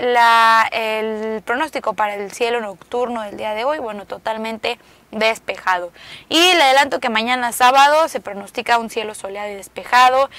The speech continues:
eh, la temperatura un poquito más agradable, veintisiete grados la máxima, mínima de catorce grados. El próximo domingo, cielo soleado y despejado, pero,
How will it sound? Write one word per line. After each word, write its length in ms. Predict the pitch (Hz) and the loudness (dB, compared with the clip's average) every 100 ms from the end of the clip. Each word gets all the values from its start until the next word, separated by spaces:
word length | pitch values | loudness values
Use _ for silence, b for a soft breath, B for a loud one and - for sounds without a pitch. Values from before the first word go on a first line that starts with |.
| B - | B -8
eh, 340 | - 214 208 208 | -2 0 2 2
la 120 | 208 | 0
temperatura 800 | 226 208 214 202 196 254 254 233 | -4 -6 -2 -2 0 2 2 2
un 140 | 247 | -2
poquito 340 | 233 247 233 240 | -4 -4 -4 -2
más 220 | 233 226 | 0 0
agradable, 840 | 226 208 202 208 233 247 262 269 - | -2 -2 2 4 6 4 2 0 -6
veintisiete 640 | - 208 202 208 240 240 220 | -10 -10 -10 -4 -2 0 -2
grados 420 | 208 208 214 208 | 2 2 0 -6
la 160 | 202 196 | -12 -2
máxima, 600 | 220 247 - 262 269 262 B B _ | -2 0 -6 2 2 0 B B _
mínima 340 | 226 247 233 | -6 -2 -2
de 80 | 220 | -2
catorce 420 | 220 208 220 214 | -2 -2 -4 -4
grados. 380 | 208 247 294 311 | 0 2 4 0
El 80 | 220 | -6
próximo 400 | 208 220 - 208 | -8 -10 -10 -8
domingo, 460 | 233 269 302 202 - | -6 -4 -2 -4 -4
cielo 280 | 226 214 | -6 -8
soleado 360 | 214 190 196 202 | -10 -10 -8 -8
y 20 | |
despejado, 720 | 196 - 202 - 254 277 285 B B B B - | -10 -12 -10 2 4 4 2 B B B B 0
pero, 400 | 262 269 285 | 2 4 2